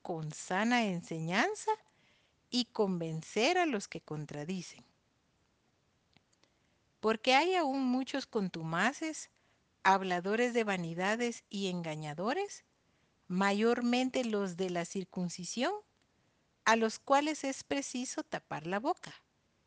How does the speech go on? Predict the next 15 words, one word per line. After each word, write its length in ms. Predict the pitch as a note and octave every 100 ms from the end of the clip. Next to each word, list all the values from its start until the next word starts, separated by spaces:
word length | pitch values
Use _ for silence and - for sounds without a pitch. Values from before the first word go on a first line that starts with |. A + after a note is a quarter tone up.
| _ _ _ -
que 120 | A3+
trastornan 800 | A#3 A3+ - - D4 F#4 F#4 F4
casas 480 | - A#3 A#3+ C4 A#3
enteras, 720 | F3+ - G#3+ C#4+ F4 - - _ _ _ _ _ _ -
enseñando 1000 | A3+ A3+ - A3 A3 B3 C#4+ C#4+ A3 - _
por 200 | - F#3
ganancia 600 | F3 F3 G3 A#3 B3+ C4
deshonesta 720 | G#3+ F#3+ F3+ F#3 B3+ G4 - G4+ - _ _
lo 280 | - G3 F3+
que 200 | - D3
no 140 | D3 D3+
conviene. 680 | - G#3+ C4+ F#4+ E4 - _ _ _ _ _ _ _ _ _ - _ _ _ _ _
Uno 320 | D#4 G4 G4+
de 280 | F#4 A#3 B3+
ellos, 400 | C4+ G#3+ E3